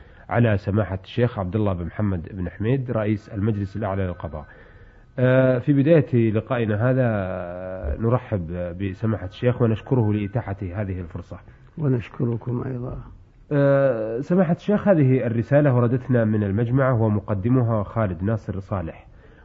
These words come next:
Speaker 1: وفي الحقيقة تشتمل على ستة أسئلة وكلها عن الحج، لكن نظرا لما شرح في ظروفه أنه يأتيه بعض الأشخاص ويسألونه بعض الأسئلة،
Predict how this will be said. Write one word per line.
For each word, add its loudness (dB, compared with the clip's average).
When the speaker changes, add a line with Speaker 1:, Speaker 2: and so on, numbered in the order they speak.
Speaker 1:
وفي 6
الحقيقة 0
تشتمل 2
على 4
ستة -4
أسئلة -2
وكلها 2
عن 0
الحج، -2
لكن 4
نظرا 4
لما -2
شرح -2
في -6
ظروفه -2
أنه -2
يأتيه -2
بعض 0
الأشخاص -2
ويسألونه -2
بعض -4
الأسئلة، -4